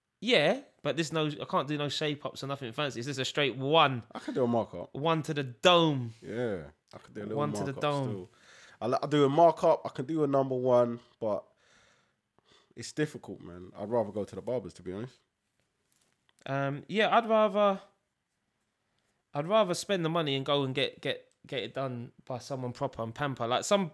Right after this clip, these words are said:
Speaker 1: I even go, like, now and again, I go to a Turkish barber and I get the full on, excuse me, full on shave, towel, burn your ears, do your eyebrows,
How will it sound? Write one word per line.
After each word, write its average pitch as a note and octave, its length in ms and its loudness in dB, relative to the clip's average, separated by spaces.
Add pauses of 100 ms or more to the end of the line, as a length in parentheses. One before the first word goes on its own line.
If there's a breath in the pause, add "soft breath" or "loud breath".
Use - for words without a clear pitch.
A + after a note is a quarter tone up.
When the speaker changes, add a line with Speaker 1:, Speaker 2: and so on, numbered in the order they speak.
(140)
Speaker 1:
I G#3 120 8
even G3 160 2
go, F3+ 140 4
like, D#3 360 2
now F3+ 180 0
and D3+ 80 -2
again, D3 220 -2
I C#3 60 -2
go C#3+ 120 -2
to C3+ 140 -8
a B2+ 40 -4
Turkish D#3+ 400 -4
barber B2+ 380 -2 (400 soft breath)
and C#3 120 -2
I C#3 40 0
get C#3 140 -4
the C3+ 60 -4
full D3+ 280 -2
on, C3 300 -2 (720)
excuse D3 320 -10
me, B2 200 -6 (540 soft breath)
full F3 220 -2
on D3+ 260 -4 (160)
shave, D3 600 0
towel, D#3 480 0
burn D3 300 -4
your - 100 -8
ears, D3 300 -2
do - 120 -10
your D3 180 -6
eyebrows, C#3+ 640 -2